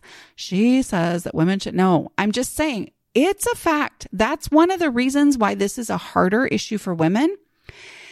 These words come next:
is that there is an expectation and it makes you feel like, "Okay, there is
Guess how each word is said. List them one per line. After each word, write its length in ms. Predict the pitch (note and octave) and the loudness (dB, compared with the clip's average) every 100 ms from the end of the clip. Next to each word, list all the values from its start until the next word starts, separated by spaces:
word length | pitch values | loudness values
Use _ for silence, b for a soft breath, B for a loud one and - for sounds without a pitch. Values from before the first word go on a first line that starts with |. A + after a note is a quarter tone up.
| B B - | B B -4
is 220 | B3+ G#3 | -4 -2
that 200 | G#3 G3+ - | -2 -2 -2
there 260 | G3+ G#3+ | 0 4
is 160 | G#3+ G3+ | 4 2
an 140 | G3 - | -4 -4
expectation 1200 | - - F3 - - F3+ F3 - C4 C#4+ D#4 E4 _ _ _ _ _ _ - | -6 -6 -6 -6 -8 -6 -6 -6 -2 2 2 0 _ _ _ _ _ _ -6
and 120 | A#3 A3 | -2 0
it 80 | |
makes 260 | A3+ A3+ - | 0 -2 -4
you 80 | A3+ | -4
feel 160 | A#3+ | 0
like, 260 | G#3 F#3+ - G#3+ | 0 0 -2 -2
"Okay, 400 | G#3 - F3+ D3+ | -2 -2 -4 -4
there 300 | E3 F#3+ G#3 | -2 2 2
is 400 | B3+ B3+ - | 0 -4 -12